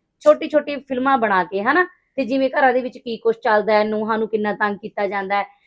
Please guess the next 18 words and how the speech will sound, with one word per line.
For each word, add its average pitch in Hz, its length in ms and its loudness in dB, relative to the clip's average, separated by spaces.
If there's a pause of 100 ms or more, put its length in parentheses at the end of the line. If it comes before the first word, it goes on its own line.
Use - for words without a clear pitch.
(120)
ਤੇ 320 60 2
ਆਪਾਂ 302 280 6
ਸਾਰੀਆਂ 349 300 6
ਨੂੰਹਾਂ 311 240 2
ਨੂੰ 320 100 2
ਚੰਗੀਆਂ 294 320 -2
ਵੀ 359 80 2
ਨਹੀਂ 359 140 6
ਕਹਿ 285 180 2
ਸਕਦੇ, 294 240 2
ਚੰਗੀਆਂ, 285 340 -2 (120)
ਸਾਰੀਆਂ 285 320 2
ਨੂੰ 294 100 0
ਮਾੜੀਆਂ 214 280 6
ਵੀ 262 60 0
ਨਹੀਂ 302 140 -2
ਕਹਿ 233 160 0
ਸਕਦੇ। 262 440 0